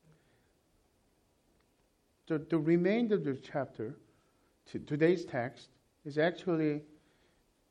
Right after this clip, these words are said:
um, the correct title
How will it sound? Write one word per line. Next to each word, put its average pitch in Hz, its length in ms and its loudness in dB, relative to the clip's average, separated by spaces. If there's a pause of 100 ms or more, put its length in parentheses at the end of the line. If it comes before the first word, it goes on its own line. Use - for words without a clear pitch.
(1000)
um, 123 560 -4 (1200)
the 151 100 2
correct 208 520 -2
title 175 760 -2